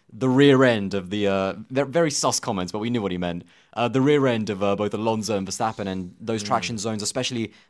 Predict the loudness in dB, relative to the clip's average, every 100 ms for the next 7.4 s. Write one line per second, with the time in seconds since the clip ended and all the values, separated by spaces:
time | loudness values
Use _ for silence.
0 | -6 -4 -4 -6 -4 -4 -6 -8 -6 -4
1 | -6 -8 -8 -10 _ -4 -2 0 -2 -2
2 | -4 -2 0 0 -4 -20 _ _ -6 -4
3 | 0 0 2 2 2 2 0 -2 -6 -6
4 | -8 -8 -6 -8 -6 -8 -10 -16 -10 -6
5 | -4 -4 -4 -4 -4 -4 -4 -4 -4 -2
6 | -4 -4 -6 -6 -4 -6 -6 -6 -8 -6
7 | -6 -6 -6